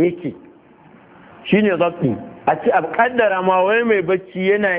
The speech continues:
iya fahimtar wani hali yake ciki. Mu kaddara haka. Ya ce, "Lam yakun ma ra'ahu min qawlihi sallallahu alaihi wasallam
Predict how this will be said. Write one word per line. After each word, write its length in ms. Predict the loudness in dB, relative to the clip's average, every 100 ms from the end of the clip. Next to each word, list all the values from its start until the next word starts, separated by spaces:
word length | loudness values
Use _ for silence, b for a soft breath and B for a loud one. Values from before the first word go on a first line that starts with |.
| -2
iya 140 | -4
fahimtar 500 | -2 -2 -2 -2 0 2
wani 220 | 2 0
hali 380 | 0 -2 0 0
yake 220 | 0 -8 -8
ciki. 280 | -6 -6 -6 B B
Mu 100 | 0
kaddara 400 | 2 2 2 2
haka. 340 | 0 0 -4 -4 B B -2
Ya 100 | -2 0
ce, 140 | 2 4
"Lam 220 | 2 2 0
yakun 420 | 0 0 -2 0
ma 240 | 2 2
ra'ahu 500 | 0 0 0 0 -2
min 220 | -4 -4 -2
qawlihi 580 | -2 0 0 -2 -4 -2
sallallahu 400 | -2 0 -2 -2
alaihi 60 | -2
wasallam 380 | 0 0 0